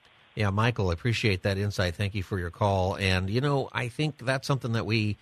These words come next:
we have to think about when we're making, uh, these kinds of decisions is, are we leaving because we think it'll be more comfortable for our circumstance, or is it better to just push through?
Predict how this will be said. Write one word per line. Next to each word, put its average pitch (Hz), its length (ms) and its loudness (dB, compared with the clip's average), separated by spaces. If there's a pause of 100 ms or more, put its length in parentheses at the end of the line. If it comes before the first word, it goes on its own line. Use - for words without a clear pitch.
(320)
we 143 120 4
have 165 100 4
to 151 100 0
think 170 220 2
about 92 240 2
when 92 120 0
we're 95 120 2
making, 92 640 0
uh, 90 260 -2
these 90 300 -2
kinds 95 340 -4
of 90 80 -4
decisions 82 840 -6
is, 101 520 2 (400)
are 139 160 2
we 170 140 4
leaving 156 380 4
because 123 360 2
we 120 120 2
think 135 280 -2
it'll 113 160 2
be 113 180 2
more 101 220 0
comfortable 107 720 -2
for 87 220 -2
our 87 100 0
circumstance, 87 720 -4
or 139 240 2
is 131 100 4
it 107 160 0
better 123 260 4
to 104 140 -2
just 95 240 -4
push - 300 -2
through? 92 340 -2